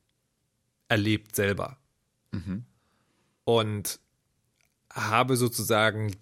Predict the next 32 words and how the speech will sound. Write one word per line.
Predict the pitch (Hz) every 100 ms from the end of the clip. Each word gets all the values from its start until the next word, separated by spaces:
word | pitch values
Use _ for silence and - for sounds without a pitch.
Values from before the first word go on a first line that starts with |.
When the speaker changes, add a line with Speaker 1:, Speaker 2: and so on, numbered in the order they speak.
| -
Speaker 1:
die | 110
großen | - 117 135 - 120
Gefühle | 113 - 135 131
gehabt, | 117 107 120 - -
die | 110
es | 107
da | 104
zu | - 110
fühlen | - 117 110 95
gibt. | 98 92
Also | 98
nicht, | 95 104 -
nicht, | 117 104 - -
ne, | 131 117
nicht | 107 104
jeder | 110 98
hat | 98
alle, | 110 139 117
aber | 101
sozusagen, | 104 - 98 95 - _ -
Speaker 2:
Mhm. | 92 107
Speaker 1:
das | 110
war | 107
für | - 104
mich | 131 135
ein | 107
dramatischer, | 101 95 98 117 120
bewegender | 101 101 104
Moment | 101 113
in |
meinem | 107
Leben. | 95